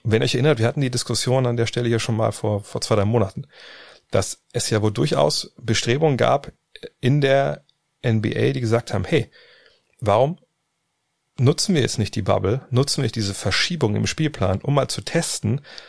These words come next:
ob's nicht Sinn macht, dass wir wirklich die Saison immer erst im Dezember starten und dann durchspielen bis, ähm, Juli, August, weil die Denke dahinter halt ist, dann gehen wir der N F L aus dem Weg. Die N F L fängt jetzt ja am Wochenende an,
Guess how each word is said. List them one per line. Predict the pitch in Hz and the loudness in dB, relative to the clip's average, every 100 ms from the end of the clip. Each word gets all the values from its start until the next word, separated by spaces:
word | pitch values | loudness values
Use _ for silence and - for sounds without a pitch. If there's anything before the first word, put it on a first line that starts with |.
| - | -8
ob's | - - 117 | -4 0 0
nicht | 101 | 0
Sinn | 104 170 180 | 2 4 4
macht, | 101 127 - | 4 2 -2
dass | 117 - | -2 2
wir | 113 113 - - | 2 2 -4 -6
wirklich | - 180 160 | -2 2 0
die | - | 0
Saison | 110 98 120 - | 0 2 2 2
immer | 135 131 | 0 2
erst | 117 123 - | 2 0 0
im | 120 107 | 0 0
Dezember | 107 107 160 180 113 | -2 -2 0 2 2
starten | - 135 80 - 120 - - - - - _ - | 2 2 0 -2 -8 -10 -20 -20 -20 -20 _ 0
und | 147 165 | 2 4
dann | 123 | 2
durchspielen | 120 170 - - 104 110 147 147 _ _ | 4 2 0 0 0 0 -2 -8 _ _
bis, | 123 120 143 - | -4 -2 -2 -4
ähm, | 127 127 123 120 117 - | -4 -4 -4 -4 -6 -4
Juli, | 123 151 120 | 0 0 0
August, | 107 101 180 - - _ - - - _ | 0 2 0 -2 -8 _ -20 -20 -20 _
weil | - 104 101 - - - | 0 4 4 2 -2 -16
die | - - | -6 0
Denke | 120 165 | 2 2
dahinter | 131 147 139 | 2 2 2
halt | - | 0
ist, | 151 - - | -2 -4 -2
dann | 117 117 | 0 0
gehen | 120 147 139 | 0 0 2
wir | 131 127 | 2 4
der | 95 | 2
N | 113 | 2
F | 127 - | 2 2
L | 131 143 | 2 2
aus | 127 - | 0 -4
dem | 104 | -4
Weg. | 104 - | -6 -6
Die | 113 | -2
N | 113 | -2
F | 113 | 0
L | 123 | 0
fängt | - 127 117 | 0 -2 -4
jetzt | - | 0
ja | 110 | 0
am | 101 | 0
Wochenende | 110 107 107 104 | -2 -2 -2 0
an, | 123 | 0